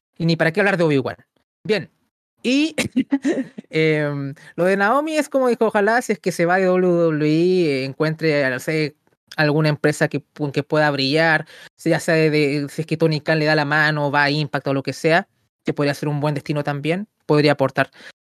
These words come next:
Así que yo todo mi apoyo a las chicas,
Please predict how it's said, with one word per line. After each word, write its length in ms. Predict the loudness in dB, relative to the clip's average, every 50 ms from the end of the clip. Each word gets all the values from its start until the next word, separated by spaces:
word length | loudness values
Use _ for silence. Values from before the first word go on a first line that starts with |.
| _ _
Así 360 | -2 -2 0 2 0 0 2
que 760 | 2 2 4 4 4 2 2 2 0 0 -2 -4 -6 -8 -10 -10 -6
yo 300 | -2 -2 0 0 -2 -2
todo 160 | -2 -2 0
mi 80 | 0
apoyo 220 | 0 0 0 0 0
a 20 |
las 160 | 0 -2 -4
chicas, 480 | -2 -4 -4 -2 0 0 0 0 -2 -4